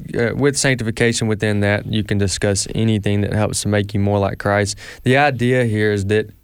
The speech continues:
through our marriage, um, after, you know, the honeymoon phase settles in,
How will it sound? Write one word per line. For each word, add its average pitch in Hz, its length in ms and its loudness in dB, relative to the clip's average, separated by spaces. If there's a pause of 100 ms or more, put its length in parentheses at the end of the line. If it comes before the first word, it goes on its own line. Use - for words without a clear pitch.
(140)
through 127 220 2
our 120 220 4
marriage, 104 500 -2 (540)
um, 104 540 0
after, 110 580 -2 (300)
you 113 100 0
know, 110 340 2
the 107 120 0
honeymoon 113 440 2
phase 110 340 0
settles 110 360 0
in, 113 320 0